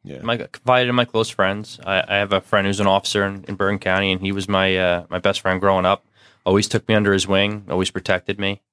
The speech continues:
Speaker 2: Um, so I usually confided in him first.
Speaker 1: And what, what did he? What was his reaction?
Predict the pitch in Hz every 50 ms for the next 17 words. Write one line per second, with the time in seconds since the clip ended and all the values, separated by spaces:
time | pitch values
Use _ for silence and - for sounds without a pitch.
0 | _ _ _ _ _ _ _ _ _ _ _ - 87 85 82 82 82 82 80 -
1 | - - 95 90 92 101 104 104 98 104 101 101 95 92 - - 104 - - 92
2 | 98 98 98 95 92 95 98 95 95 - 90 85 95 107 - - - _ _ -
3 | - - - 117 135 165 175 127 135 143 147 147 139 139 143 139 131 131 117 -
4 | - 113 147 160 165 151 - 165 143 135 135 127 120 127 - - - -